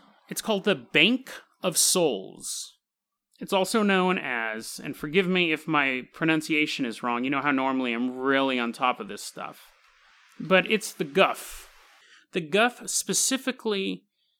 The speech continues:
is the Bank of Souls, but there's a few levels going on here. So what we first have is a amazingly,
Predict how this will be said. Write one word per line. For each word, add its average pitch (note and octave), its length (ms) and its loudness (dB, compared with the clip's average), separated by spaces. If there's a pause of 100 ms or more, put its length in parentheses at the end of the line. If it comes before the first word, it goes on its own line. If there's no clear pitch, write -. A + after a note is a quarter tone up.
(140)
is E3 300 -2
the D3 80 -4
Bank C#3+ 380 0
of B2 100 -6
Souls, A2+ 420 -2
but D#3 140 -6
there's D#3+ 200 -2
a E3 40 -6
few B3 300 0
levels D#3+ 560 0
going G#2+ 340 -8
on - 260 -14
here. - 260 -18 (1080)
So - 160 -8
what F#3+ 220 0
we A3+ 160 0
first - 500 -2
have - 380 -14
is C#3 200 -10
a A#2 240 -8 (680)
amazingly, E3+ 1400 0